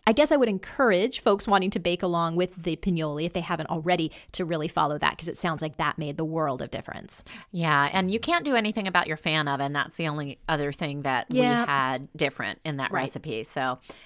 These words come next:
Speaker 2: um, it certainly can't hurt to chill, I guess is what I'm thinking. Stefan, hopefully you will have better luck with this week's Bake Along, and that is the easy ten-minute tiramisu.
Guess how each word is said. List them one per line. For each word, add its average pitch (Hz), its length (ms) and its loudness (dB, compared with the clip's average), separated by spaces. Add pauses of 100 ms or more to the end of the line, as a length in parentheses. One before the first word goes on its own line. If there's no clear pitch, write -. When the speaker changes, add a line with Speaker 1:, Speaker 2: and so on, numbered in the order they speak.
(120)
Speaker 2:
um, 143 240 0
it 151 140 -6
certainly 240 240 2
can't 233 260 0
hurt 170 280 -2
to 175 120 -6
chill, 123 280 -2
I 135 100 -2
guess 131 260 -4
is 135 140 -6
what 135 100 -4
I'm 131 180 -6
thinking. - 440 -10 (460)
Stefan, 339 320 6
hopefully 330 440 0
you 277 240 -2
will 262 100 -2
have 226 380 -10
better 220 260 -4
luck 196 300 -6
with 180 240 -6
this 240 320 -4
week's 269 240 -8
Bake 220 240 -2
Along, 190 480 -4
and 180 180 -4
that 233 240 -6
is 185 260 -4
the 170 200 -8 (100)
easy 262 400 -4
ten-minute 262 640 -6
tiramisu. 151 840 -6